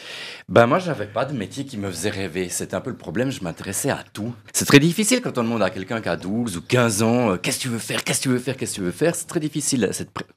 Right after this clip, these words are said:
c'est, c'est une forme de pression, hein, en quelque sorte, quand on demande aux gens qu'est-ce qu'ils veulent faire.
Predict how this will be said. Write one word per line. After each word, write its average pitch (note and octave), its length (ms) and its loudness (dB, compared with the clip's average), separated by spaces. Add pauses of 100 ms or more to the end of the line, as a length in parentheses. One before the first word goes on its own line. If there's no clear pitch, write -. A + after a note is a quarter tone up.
(140)
c'est, - 160 -10 (200)
c'est - 160 -6
une C#2+ 80 -4
forme F#2+ 200 6
de - 80 -4
pression, E3+ 420 2
hein, E3 80 6
en F3+ 80 2
quelque B2 260 -4
sorte, G2+ 260 -8
quand - 180 -12
on F#2+ 40 -4
demande F#2 240 0
aux F2+ 60 -4
gens F2+ 160 -6
qu'est-ce - 160 -12
qu'ils - 100 -12
veulent F2 120 -4
faire. - 160 -8